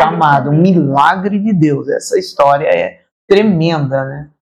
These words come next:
Speaker 1: Então, Deus nos deu essa chácara, chegamos lá com aquilo lá tudo pro chão. Só terra
Speaker 2: Só
Speaker 1: e
Speaker 2: terra.
Speaker 1: mato.
Speaker 2: E barranco.
Speaker 1: <laughs> E barranco, é. Então, quando me apresentaram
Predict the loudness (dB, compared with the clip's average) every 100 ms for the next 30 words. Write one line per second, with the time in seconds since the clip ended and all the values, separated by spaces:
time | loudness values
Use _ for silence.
0 | _ _ _ _ -4 -2 2 2 2 0
1 | -2 0 -2 0 -2 -2 0 2 0 -4
2 | -2 0 0 2 2 2 -2 -6 -2 0
3 | 0 0 -2 -4 -8 -8 -4 -4 -4 _
4 | _ _ _ _ -8 0 0 2 4 4
5 | 4 0 0 2 2 0 -6 -6 -6 -8
6 | -4 -4 -2 -4 -4 -6 -2 0 4 2
7 | 2 -6 -6 -4 0 2 4 4 4 2
8 | 2 2 0 -8 -2 2 2 0 -8 -18
9 | -20 _ -2 2 4 2 2 0 0 -4
10 | -4 -6 -6 -2 2 2 2 0 -2 -2
11 | 0 0 0 -2 2 4 2 -2 -8 -12